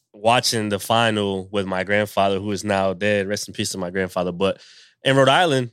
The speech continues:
but where I'm from, um, we got to watch the, the game in a, in a nightclub. And the little, the little city next to the city I'm from is a lot of Colombians. So they somehow rented the nightclub out and had the game on every T V. And this is two thousand and four, where, like,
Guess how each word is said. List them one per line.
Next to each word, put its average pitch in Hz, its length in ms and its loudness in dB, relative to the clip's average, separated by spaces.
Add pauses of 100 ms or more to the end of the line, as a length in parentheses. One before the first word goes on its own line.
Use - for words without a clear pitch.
but 123 180 -8
where 120 120 4
I'm 117 80 2
from, 143 420 4 (100)
um, 95 540 2 (220)
we 113 140 -6
got 120 180 2
to 123 60 0
watch 117 200 2
the, 110 200 -2
the 107 100 -4
game 107 360 2
in 107 240 -4
a, 92 120 -2
in 101 140 -6
a 95 40 -4
nightclub. 95 480 -2 (140)
And 90 360 -4 (440)
the 104 100 -6
little, 127 160 4 (160)
the 113 80 0
little 135 180 6
city 131 240 2
next 120 220 2
to 120 60 -4
the 113 40 -4
city 110 220 0
I'm 107 120 2
from 101 240 0
is 95 100 -4
a 95 40 -4
lot 101 140 0
of 95 60 -4
Colombians. 90 520 -4
So 87 340 -2 (440)
they 98 180 0
somehow 139 380 2
rented 131 280 0
the 127 80 2
nightclub 107 380 2
out 98 160 2
and 101 100 -4
had 107 240 0
the 110 80 -4
game 107 240 0
on 98 140 0
every 110 300 0
T 107 260 -4
V. 98 220 -6
And 95 100 -4
this 151 120 2
is 185 80 0
two - 100 -2
thousand 165 260 2
and 117 100 -4
four, 120 360 2
where, 101 200 2
like, 95 340 -2